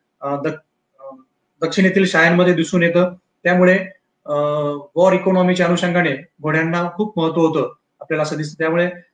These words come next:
अ, घोड्यांची मागणी आणि साल्टपीटर जे आहेत, हे त्यातला एक महत्त्वाचा भाग आपल्याला असलेला दिसून येतो. अ, कॉईनच्या अनुषंगाने चर्चा केली, तर आपल्या असं लक्षात येईल का बहामणी, अ, संपल्यानंतर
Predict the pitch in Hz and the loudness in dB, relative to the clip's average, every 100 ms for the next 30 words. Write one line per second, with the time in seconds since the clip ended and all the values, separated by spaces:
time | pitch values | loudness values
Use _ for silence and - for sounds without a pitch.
0 | _ - 139 143 139 147 160 175 190 156 | _ -12 -6 -4 -2 0 2 2 2 2
1 | 160 180 139 - _ 143 165 170 143 - | 4 2 0 -8 _ -4 -2 -2 -6 -4
2 | 151 151 170 170 160 151 147 - - _ | -4 -2 0 2 2 2 2 -2 -12 _
3 | - 165 170 170 170 165 143 156 156 147 | -6 -2 0 0 0 -2 -4 -2 0 0
4 | 147 139 147 143 139 143 143 - 147 139 | 0 0 0 -2 -4 -8 -12 -14 -14 -12
5 | 120 - _ _ _ _ _ _ _ _ | -12 -16 _ _ _ _ _ _ _ _
6 | _ _ _ _ _ - 156 139 175 214 | _ _ _ _ _ -4 -2 2 4 6
7 | 220 208 202 202 196 196 196 185 196 185 | 6 4 4 4 4 4 2 2 2 4
8 | 165 143 - 156 180 180 170 170 190 160 | 4 2 -2 -2 0 0 -2 0 -2 0
9 | 147 - _ _ _ _ 160 156 156 165 | -2 -6 _ _ _ _ -6 -2 0 2
10 | 185 208 214 220 - _ _ - 170 160 | 4 4 4 2 -6 _ _ -6 -4 -2
11 | 165 165 196 185 180 | -2 2 4 4 4